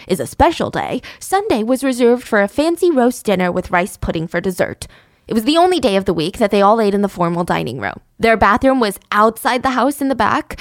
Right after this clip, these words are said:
They had to drag in a bathtub into the kitchen every week for their weekly baths.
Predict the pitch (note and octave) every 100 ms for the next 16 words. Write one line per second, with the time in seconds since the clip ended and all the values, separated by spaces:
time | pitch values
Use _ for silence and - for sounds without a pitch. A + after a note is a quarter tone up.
0 | - - C#4+ B3+ B3+ G3+ G#3 G#3+ A3 C4+
1 | D4 A3 F#3+ G#3 - B3+ C4+ - D4+ E4
2 | F#4 F4+ - - E4+ B3+ G#3+ G3+ G3 B3
3 | - - - - E3+ A3 G#3 C#4+ - C4
4 | A#3+ B3 B3+ G#3 - -